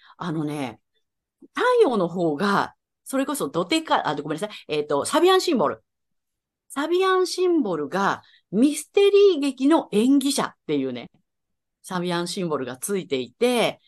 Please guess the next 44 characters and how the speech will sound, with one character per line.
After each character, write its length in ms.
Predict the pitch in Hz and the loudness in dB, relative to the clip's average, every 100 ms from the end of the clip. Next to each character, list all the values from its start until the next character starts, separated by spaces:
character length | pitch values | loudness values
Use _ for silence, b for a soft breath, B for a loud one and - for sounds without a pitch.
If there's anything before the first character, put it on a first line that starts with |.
| _ | _
で、 100 | 285 | -8
こ 100 | 311 | -6
れ 60 | 311 | -4
は 100 | 285 | -4
ね、 120 | 165 | -4
自 220 | 147 269 | -2 -2
分 240 | 330 403 403 | 2 2 2
の 140 | 392 | 2
本 300 | 381 370 359 | 4 2 2
質 180 | - 349 | -2 2
は 200 | 403 - | 4 2
環 380 | - 381 392 381 | 0 -2 -2 0
境 220 | 392 381 | 2 2
に 200 | 403 - | 2 -2
影 260 | 226 262 269 | -2 -2 -2
響 240 | 285 277 | -2 -2
さ 160 | 269 262 | -2 -2
れ 140 | 254 | 0
な 160 | 254 247 | 0 -2
い 80 | |
と 140 | 247 233 | -2 -4
い 80 | 226 | -2
う 60 | |
こ 120 | 226 220 | -2 -2
と 140 | 180 | -2
を 60 | - | -2
知 180 | 185 | -2
る 160 | 190 208 | 0 0
っ 20 | |
て 120 | - 190 | 0 -2
い 140 | 175 | -2
う 60 | - | -4
意 120 | 180 | -6
味 280 | 151 113 _ _ | -6 -12 _ _
の、 180 | 135 - _ b b b | -10 -10 _ b b b
あ 140 | 117 | -14
の、 240 | 110 117 - | -12 -14 -12
度 120 | 131 | -10
数 380 | - 135 107 - | -8 -10 -10 -12
に 200 | 127 110 - _ 135 | -14 -14 -18 _ -12
な 100 | 127 | -10
り 100 | 117 | -10
ま 140 | 110 | -10
す。 160 | - | -14